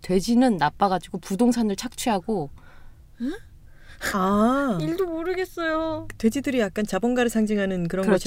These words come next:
Speaker 3: 것이로군요. 배부른 돼지들, 이 녀석들, 이런
Speaker 1: 이렇게 착한
Speaker 3: 느낌.
Speaker 1: 늑대가 한 마리 살고 있었는데
Speaker 2: 네.
Speaker 1: 배고프지만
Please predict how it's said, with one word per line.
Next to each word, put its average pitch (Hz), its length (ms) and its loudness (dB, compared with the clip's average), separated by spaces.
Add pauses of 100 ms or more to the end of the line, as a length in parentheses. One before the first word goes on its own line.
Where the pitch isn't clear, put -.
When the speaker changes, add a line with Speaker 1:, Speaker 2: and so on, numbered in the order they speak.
Speaker 3:
것이로군요. 151 280 -2
배부른 208 380 2
돼지들, 180 380 -2
이 175 100 0
녀석들, 185 480 0
이런 202 260 2
Speaker 1:
이렇게 196 180 2
착한 277 340 2
Speaker 3:
느낌. 196 140 6
Speaker 1:
늑대가 190 200 2
한 226 160 2
마리 269 160 6
살고 254 300 0
있었는데 185 460 2
Speaker 2:
네. 208 220 0 (400)
Speaker 1:
배고프지만 269 680 2